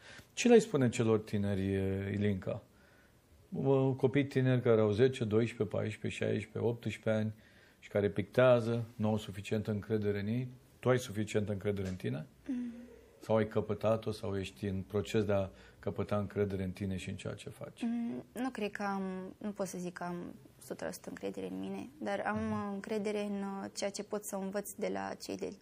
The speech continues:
Speaker 2: dinainte.
Speaker 1: Ce frumos spus.
Speaker 2: Pentru că, mm, n-ai cum să înveți, um, lucrând după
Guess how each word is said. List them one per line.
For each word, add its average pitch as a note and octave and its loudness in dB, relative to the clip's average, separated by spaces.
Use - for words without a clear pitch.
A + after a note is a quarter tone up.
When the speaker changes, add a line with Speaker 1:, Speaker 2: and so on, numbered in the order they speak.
Speaker 2:
dinainte. F#3+ -8
Speaker 1:
Ce - -2
frumos C3 0
spus. - -10
Speaker 2:
Pentru G3+ -8
că, F#3+ -2
mm, G3 -6
n-ai A3 -2
cum B3+ -2
să A#3+ -4
înveți, G#3 -4
um, G3 -6
lucrând A#3 2
după G#3 2